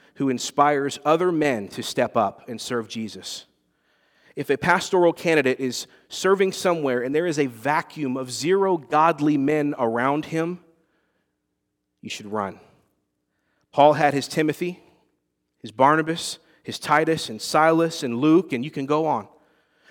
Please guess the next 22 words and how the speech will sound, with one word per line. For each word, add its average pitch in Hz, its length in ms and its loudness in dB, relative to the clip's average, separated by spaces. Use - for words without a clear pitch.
Men 196 320 2
came 196 320 0
alive 151 500 4
around 135 420 2
him 117 300 -2
and 123 160 -4
stepped - 420 0
up 147 180 2
and 135 160 -2
wanted 170 340 2
to 151 140 -6
serve 135 640 -2
Jesus 123 560 -6
and 123 200 -6
the 117 80 -10
church. - 500 -8
A 139 80 -4
good 180 280 4
pastor 143 460 -4
attracts 151 540 -2
and 147 140 -4
inspires 131 920 0